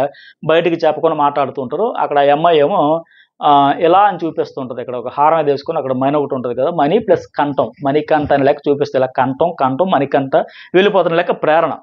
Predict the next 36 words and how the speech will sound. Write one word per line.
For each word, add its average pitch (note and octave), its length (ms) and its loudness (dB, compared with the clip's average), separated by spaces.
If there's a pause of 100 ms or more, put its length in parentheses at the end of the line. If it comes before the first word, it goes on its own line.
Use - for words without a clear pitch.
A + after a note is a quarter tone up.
(1000)
ఆ, A3 120 2 (280)
ఇక్కడ G#3+ 260 0
ఎవరు G#3 360 4
శేఖర్ A3+ 360 2
భాషకు G#3 300 2
అర్థమైంది, E3+ 360 -2
"ఆ, E3 220 0
నాకు D#3+ 220 -2
అర్థమైంది, D3+ 340 -2
నాకు C#3 220 -2
I C#3+ 100 2
know, D3+ 160 2
I C3+ 120 2
know" D3+ 140 2
అని D3 140 0
చెప్పి D#3+ 180 -2
ఆయన D3 140 2
అన్నాడంటే D3 260 0
మణికంఠ F3 380 2
వెళ్ళిపోతాను D#3+ 480 4
ఆయన F#3+ 180 4
అర్థం F3 260 2
చేసుకుంటాడు. C3 440 -4
But A#3 160 2 (360)
అభయ్కి A3+ 340 4
మాత్రం A3 340 0
లైట్ G3 220 0
వెలగల. F3+ 360 2 (340)
ఎవరు E3+ 240 -4 (120)
బేబక్క, C#3+ 380 -10 (300)
సోనియా D3+ 420 0 (180)
<laughs> G#3 280 -2
ఇలా F#3 200 4
అడుగుతున్నారు, F#3 480 0
బేబక్క, C#3+ 460 -2
సోనియా, D3+ 360 -4